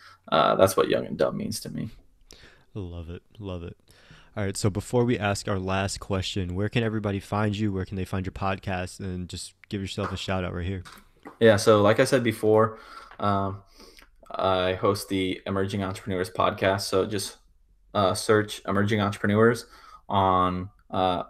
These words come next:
Speaker 1: Apple Podcasts, Google Podcasts, Stitcher, Spotify, um, basically anywhere.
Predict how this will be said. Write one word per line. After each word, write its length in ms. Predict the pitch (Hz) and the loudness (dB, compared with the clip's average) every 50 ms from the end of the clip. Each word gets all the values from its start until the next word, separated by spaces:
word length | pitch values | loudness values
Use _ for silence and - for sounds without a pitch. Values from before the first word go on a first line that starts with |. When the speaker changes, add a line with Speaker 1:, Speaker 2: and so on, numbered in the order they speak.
| - - | -8 -4
Speaker 1:
Apple 240 | - 101 104 - 98 | -4 -2 -2 -2 -2
Podcasts, 580 | - - 95 95 95 98 - 101 95 92 92 - | 2 4 4 4 4 4 2 2 2 2 0 -2
Google 240 | - 95 90 98 - | -4 -4 -2 -2 0
Podcasts, 540 | - 92 90 92 95 - 90 87 90 90 | 2 2 2 2 2 0 0 2 0 -2
Stitcher, 500 | - - - 90 90 - - 92 90 90 90 | -4 -2 0 0 0 0 2 0 2 2 0
Spotify, 800 | - - - 95 92 95 95 - - 92 95 95 92 92 92 - - - - - - - - - - - | -2 0 4 4 6 6 4 4 4 2 4 4 2 0 -2 -6 -10 -20 -20 -20 -20 -20 -20 -14 -6 -2
um, 320 | 90 90 90 90 87 - - _ | -2 0 -2 -2 -6 -10 -6 _
basically 400 | - 104 98 - - 104 98 - | 0 0 0 0 0 -2 -2 -2
anywhere. 480 | 90 92 90 90 90 87 90 87 92 | -2 -2 -2 -2 0 0 -2 -2 -4